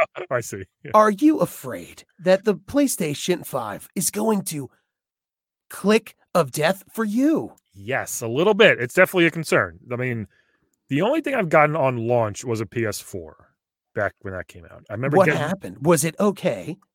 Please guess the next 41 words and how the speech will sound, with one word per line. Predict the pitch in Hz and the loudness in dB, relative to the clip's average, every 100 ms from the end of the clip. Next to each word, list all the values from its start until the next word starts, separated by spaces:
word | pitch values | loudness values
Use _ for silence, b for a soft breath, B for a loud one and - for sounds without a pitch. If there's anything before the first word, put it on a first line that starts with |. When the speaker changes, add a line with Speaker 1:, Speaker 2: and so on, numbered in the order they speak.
| - | -8
Speaker 1:
I | |
still | - - 170 | -6 4 4
have | 151 180 | 6 4
it. | 175 | 4
It | 117 | 4
works | 151 - | 2 0
great. | - 113 87 - - - _ _ _ | -6 -10 -10 -12 -16 -16 _ _ _
So | - 107 | -14 -10
you | 101 117 | -8 -4
were | 120 | -4
not | 113 127 131 - | 0 0 -2 -6
anywhere | 120 117 110 | -6 -6 -4
near, | 117 123 | -4 -4
and | 107 117 | -6 -8
your, | 110 107 | -8 -8
your | 98 107 | -8 -8
minions | 104 131 131 131 110 | -6 -6 -4 -6 -6
weren't | 120 120 | -6 -6
near. | 113 123 | -4 -4
It | 113 | -4
still | - 139 | -4 -2
works | 123 117 | -2 -4
great. | - 110 120 123 _ _ _ _ _ | -6 0 0 -2 _ _ _ _ _
Um, | 113 104 104 104 98 98 90 _ _ _ _ | 0 2 2 0 -4 -14 -16 _ _ _ _
but | 120 98 | -6 -2
this | - 180 - | 4 4 4
one, | 226 233 233 240 226 - _ _ _ _ _ | 4 4 4 -2 -6 -12 _ _ _ _ _
I'm | 180 | 2
not, | 202 | 4
not | 190 190 | 4 4
gonna | 175 | 4
say | 170 | 4
they're | 131 | 2
rushed | 120 139 165 - | 4 6 6 4
'cause | 127 | 0
I, | 127 120 | 2 4
I | 123 | 4
have | 123 | 2
no | 120 123 | 2 0
idea, | 101 95 139 131 | -2 -2 0 0
but | 101 113 | 0 -4